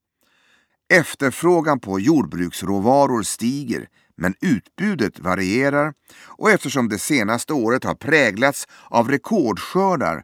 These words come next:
och stora lager fanns det under tjugohundrasexton fortfarande ett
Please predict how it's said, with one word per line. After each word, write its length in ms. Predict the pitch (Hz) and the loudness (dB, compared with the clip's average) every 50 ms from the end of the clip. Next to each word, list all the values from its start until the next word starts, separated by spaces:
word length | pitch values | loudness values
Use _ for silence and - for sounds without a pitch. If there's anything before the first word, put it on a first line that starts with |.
| - _ | -12 _
och 360 | _ _ _ _ - 120 104 | _ _ _ _ -8 -6 -6
stora 480 | - - - 220 175 123 117 139 160 | -6 -6 -4 -4 -2 0 0 2 2
lager 560 | 156 156 175 196 208 196 143 104 82 62 62 - _ - _ _ _ | 2 2 2 0 0 -2 -6 -6 -8 -10 -10 -14 _ -20 _ _ _
fanns 360 | - - 165 185 190 170 - | 0 2 4 4 4 2 -2
det 80 | - 156 | -2 -2
under 180 | 139 120 104 | 0 0 -2
tjugohundrasexton 1000 | 95 - 170 160 127 113 104 98 90 - - 170 - - - - 113 113 104 85 | -2 -2 -2 -2 -2 -2 -4 -6 -6 -2 -4 -4 -4 -4 -8 -6 -6 -6 -6 -8
fortfarande 840 | - - - 170 117 - - - - 80 76 76 73 71 67 67 62 | -12 -10 -8 -8 -8 -8 -10 -10 -8 -6 -6 -6 -6 -6 -8 -10 -10
ett 260 | - 67 69 - | -10 -14 -14 -16